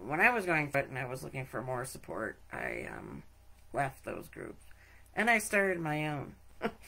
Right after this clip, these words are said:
Um, anyway, that was a few years ago, but I'm back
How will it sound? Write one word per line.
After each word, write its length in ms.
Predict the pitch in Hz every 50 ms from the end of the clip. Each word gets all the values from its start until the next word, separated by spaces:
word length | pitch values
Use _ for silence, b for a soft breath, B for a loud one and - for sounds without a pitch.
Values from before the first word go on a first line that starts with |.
| B B B B B B B B B - -
Um, 640 | 175 180 180 175 170 170 160 160 160 156 151 - - - - - - - - - - -
anyway, 360 | 175 175 160 147 139 131 135
that 160 | 139 135 -
was 120 | - 143
a 60 | 147 135
few 240 | - - 143 139
years 340 | 131 131 139 143 143 139 139
ago, 420 | 143 - 107 92 95 90 90 95 - - -
but 280 | 143 113 110 - - - - -
I'm 200 | - 151 165 170
back 560 | 170 185 180 165 151 156 160 - - - -